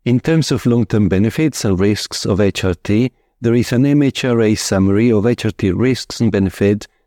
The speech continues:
that we can refer to to explain the absolute rates per thousand women with five years or ten years use of H R T.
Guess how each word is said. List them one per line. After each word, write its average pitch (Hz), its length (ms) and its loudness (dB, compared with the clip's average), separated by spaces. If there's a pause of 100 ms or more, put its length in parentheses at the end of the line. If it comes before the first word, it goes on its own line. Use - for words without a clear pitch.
that 123 120 0
we 131 120 2
can 127 180 -2
refer 120 380 0
to 98 420 0 (340)
to 196 160 2
explain 107 540 0
the 95 100 2
absolute 101 420 -2
rates 95 520 0
per 113 340 -2
thousand 123 560 0
women 90 400 2 (300)
with 110 180 0
five 120 380 -2
years 98 460 2
or 104 120 0
ten 107 260 0
years 95 300 0
use 92 220 0
of 85 100 0
H 85 220 -2
R 85 80 0
T. 82 380 -2